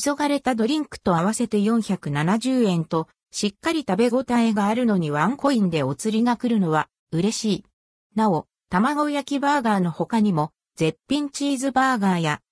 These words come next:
グリルチキントマトバーガーといったボリューミーなメニューが、ドリンク&ハッシュポテトのセットで五百円などなかなかお得な、ラインナッ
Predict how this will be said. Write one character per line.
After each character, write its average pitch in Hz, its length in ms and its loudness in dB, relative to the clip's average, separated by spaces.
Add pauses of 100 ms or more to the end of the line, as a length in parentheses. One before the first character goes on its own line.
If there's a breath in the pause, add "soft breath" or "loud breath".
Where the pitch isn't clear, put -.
(140)
グ 165 120 0
リ 269 120 2
ル 320 120 0
チ - 100 -12
キ 277 160 -4
ン 285 80 -4
ト 254 140 0
マ 247 100 0
ト 247 140 -6
バ 262 200 2
ー 202 40 -2
ガ 190 160 0
ー - 100 -8
と 202 140 0
い 196 40 2
っ - 40 -4
た - 180 -4
ボ 165 160 2
リ 220 120 2
ュ 285 100 0
ー - 20 0
ミ 208 200 4
ー - 20 2
な 151 120 0
メ 208 140 2
ニ 220 160 2
ュ 190 40 0
ー - 20 -2
が、 165 220 0 (240)
ド 170 120 2
リ 220 140 0
ン 294 100 -6
ク& 269 160 -4
ハ 190 680 0
ッ 196 40 0
シ - 220 -6
ュ - 20 -6
ポ 320 160 -2
テ 311 140 -8
ト 247 140 0
の 208 100 2
セ 247 140 -2
ッ 247 160 -4
ト 226 100 0
で 180 100 0
五 165 160 -2
百 247 320 -2
円 262 160 4
な 190 140 2
ど 160 120 -2
な 160 120 0
か 208 140 -2
な 240 120 -2
か 233 160 -2
お 226 100 0
得 190 260 -2
な、 175 180 0 (300)
ラ 190 140 2
イ 285 80 -2
ン 311 100 -2
ナ 311 140 -2
ッ - 40 -10